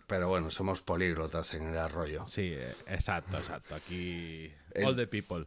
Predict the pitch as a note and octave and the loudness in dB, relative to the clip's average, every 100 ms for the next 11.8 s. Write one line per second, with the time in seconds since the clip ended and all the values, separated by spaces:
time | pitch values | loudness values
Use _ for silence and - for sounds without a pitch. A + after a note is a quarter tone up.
0 | - G#2 G2 A2+ C3+ C3 B2+ C#3 C3 A#2+ | 0 2 4 10 12 12 12 12 10 10
1 | B2 A2+ B2 A#2+ A#2 G#2+ D#3+ D#3+ A2 A#2 | 10 10 10 10 8 8 10 10 8 8
2 | A#2 D#3 A2 - - - C3 B2 C3+ C#3+ | 10 10 8 4 -10 8 10 12 12 12
3 | C#3 B2 A#2 D3 F3+ E3 D3+ C3 - C3 | 12 12 12 12 12 12 12 10 10 10
4 | D#3+ D#3 C#3+ C#3 C#3+ E3+ D3+ C#3 - B2+ | 10 12 12 10 8 6 8 10 12 12
5 | F3 D3+ B2+ A#2 G2 F#2+ E2 F#2 F2+ D3 | 10 10 10 10 8 6 6 4 6 4
6 | - A2+ G2 F#2+ F#2+ G2+ E3+ - - F#2+ | 6 6 8 6 6 10 10 10 8 6
7 | - G2 F#2+ F2+ - - - - - G2+ | 6 6 6 4 0 -16 -20 -12 0 4
8 | F#2+ F#2+ F#2 - G#2+ A2 A2+ A2+ A2+ A2+ | 6 4 0 0 4 6 6 6 6 6
9 | A2 G#2 - A2+ A2+ A2+ - A#2 A2+ A2+ | 4 2 4 6 8 6 6 6 6 4
10 | - A2+ C#3+ E3 B2 B2 C#3 C#3 B2 - | 6 6 8 8 8 10 10 12 12 12
11 | A#2 A2+ - A2+ C3 D#3+ G3+ | 12 10 10 12 12 12 12